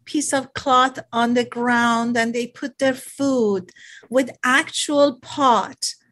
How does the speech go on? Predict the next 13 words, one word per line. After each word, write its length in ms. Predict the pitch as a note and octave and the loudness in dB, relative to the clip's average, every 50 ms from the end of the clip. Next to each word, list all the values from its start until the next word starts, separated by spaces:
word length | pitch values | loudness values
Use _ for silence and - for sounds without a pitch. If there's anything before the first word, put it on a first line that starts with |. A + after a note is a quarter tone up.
| _ _ - | _ _ 2
or 180 | A#3+ A#3 A#3 A#3 | 2 2 2 -2
pan. 680 | - - - - C#4+ C4 A#3+ G#3+ G3 G3+ A3 A3+ A#3 _ _ _ - _ _ _ _ - | -10 -14 -4 -2 0 0 2 0 -2 -4 -6 -10 -16 _ _ _ -20 _ _ _ _ -4
And, 480 | B3+ C4 B3+ C4 C4 C4 C4 C4 B3 | -2 0 0 0 0 -2 -4 -2 0
um, 460 | B3+ A#3+ A#3 A#3 A3+ A3 G#3+ A3 - - _ _ _ | 2 4 4 4 4 2 0 -4 -12 -16 _ _ _
you 120 | C#4+ D4 C#4+ | -6 -4 -2
know, 120 | C#4+ C#4+ | -2 -2
they, 240 | - C#4+ D4 C#4+ C#4 | -2 0 0 0 -2
they 160 | A#3+ B3 C#4+ C#4 | -2 -2 -2 -2
use 580 | C4 B3 B3+ D4 D4+ D#4+ F4 E4+ - - - | -2 -2 -2 -2 0 0 0 0 0 -4 -6
the 280 | - A#3+ C4 C4 C4 - _ | -2 -2 -2 -2 -2 -8 _
bread 500 | A#3+ C4 C4 C4 C#4 D4 D#4+ F4 F#4 F4+ _ - - _ _ _ _ _ _ _ _ | -2 0 0 2 2 2 0 0 -2 -4 _ -14 -16 _ _ _ _ _ _ _ _
as 640 | B3 B3 B3+ B3+ B3+ B3+ B3 B3 - - - - - - | -2 0 2 2 0 -2 -2 -4 -6 -6 -8 -10 -12 -16
a 60 | C#4 | -18